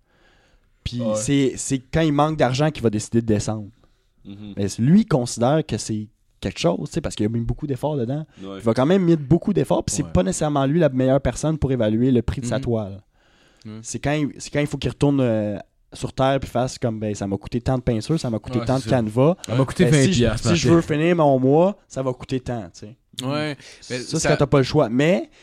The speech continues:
Speaker 1: quand t'as un artiste et un acheteur qui sont ensemble, ben, les deux, si les deux ont des toiles, puis tout, ben là, ils peuvent faire comme, « Ah ben, ça vaut beaucoup », tu sais. Puis là, ils,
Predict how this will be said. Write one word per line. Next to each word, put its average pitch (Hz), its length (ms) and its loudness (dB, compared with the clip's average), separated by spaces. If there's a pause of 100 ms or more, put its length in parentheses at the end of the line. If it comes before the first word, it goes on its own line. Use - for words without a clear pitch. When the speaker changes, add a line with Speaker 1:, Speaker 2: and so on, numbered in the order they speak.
(200)
Speaker 1:
quand 165 280 6
t'as 147 240 4
un 113 260 4
artiste 156 720 -2 (260)
et 160 240 6
un 123 260 4
acheteur 131 680 0 (240)
qui - 80 -6
sont 127 240 2
ensemble, 113 640 -2 (800)
ben, 110 80 4
les 104 120 6
deux, 175 340 4 (880)
si - 300 -4
les 143 140 6
deux 123 160 4
ont 156 120 4
des 107 140 2
toiles, 135 560 -6 (420)
puis - 160 -10
tout, 147 180 2 (320)
ben 110 180 -2
là, 147 100 -2
ils 165 80 -6
peuvent 117 200 -4
faire 135 240 -6
comme, « 104 280 -10 (380)
Ah - 40 -14
ben, 107 120 -8
ça 92 140 -10
vaut 110 200 -4
beaucoup », 117 400 -8
tu - 60 -20
sais. 143 100 -6
Puis 123 120 -8
là, 143 120 0
ils, 127 100 -2